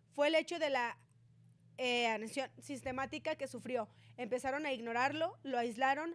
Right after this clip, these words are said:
lo dejaron de lado y empezaron a burlarse de todo lo que hacía". Obviamente no, ahí léanle, pero no puedo decir esa palabra que omití por ahí.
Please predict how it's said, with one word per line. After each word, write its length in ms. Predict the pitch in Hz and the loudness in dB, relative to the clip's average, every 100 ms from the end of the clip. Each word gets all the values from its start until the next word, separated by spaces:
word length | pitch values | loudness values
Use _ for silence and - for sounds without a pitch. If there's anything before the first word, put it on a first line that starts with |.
| - | -6
lo 140 | 262 | -4
dejaron 380 | 247 240 254 277 | -2 -2 -2 -2
de 100 | 254 | 0
lado 320 | 262 277 330 370 | 4 4 2 -2
y 100 | 277 | -6
empezaron 480 | 247 240 233 269 294 | -4 -4 -2 -4 -4
a 40 | 269 | -4
burlarse 580 | 262 247 247 254 302 | -2 0 -2 0 -4
de 160 | 269 247 | -2 -6
todo 460 | 226 269 269 294 285 | -2 -2 2 0 -2
lo 280 | 254 254 226 | -6 -6 -6
que 100 | 220 | -8
hacía". 360 | 190 - 214 - - - - _ - _ _ - - - - - - - | -10 -8 -10 -10 -20 -20 -20 _ -20 _ _ -20 -20 -20 -20 -20 -20 -10
Obviamente 380 | 220 233 254 262 | -4 -2 -2 -4
no, 160 | 254 220 | -4 -2
ahí 200 | 220 220 | 0 2
léanle, 360 | 233 254 302 415 | 2 2 0 -2
pero 140 | 226 | -6
no 80 | 208 | -8
puedo 140 | 196 226 | -4 -4
decir 200 | 233 220 | -2 -4
esa 160 | 233 | -4
palabra 380 | 233 214 208 220 | -4 -4 -2 -4
que 160 | 220 240 | -4 -6
omití 320 | 214 208 220 | -6 -8 -12
por 160 | 208 226 | -8 -6
ahí. 260 | 254 381 | -6 -8